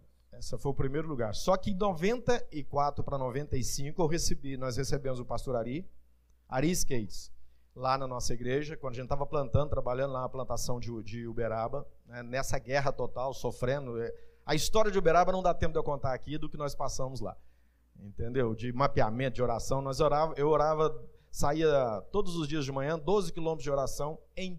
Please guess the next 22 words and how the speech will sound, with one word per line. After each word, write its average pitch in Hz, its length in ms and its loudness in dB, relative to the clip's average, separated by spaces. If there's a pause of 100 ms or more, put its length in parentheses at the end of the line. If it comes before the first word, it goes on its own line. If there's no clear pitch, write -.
todas 196 380 6
as 147 160 -2
ruas 156 160 -8
de 147 60 -12
Uberaba. 113 380 -4
Tem 135 120 -8
um 139 60 -8
mapa 135 240 -4
lá 135 80 0
em 127 40 -6
casa 131 220 -4
até 151 160 -8
hoje. 107 300 -6 (240)
Então, 143 220 -12
todas 214 260 4
as 170 140 0
ruas 165 180 -2
de 151 40 -8
Uberaba 143 560 0
eu - 80 -8
passei 135 480 -4
orando 135 420 -4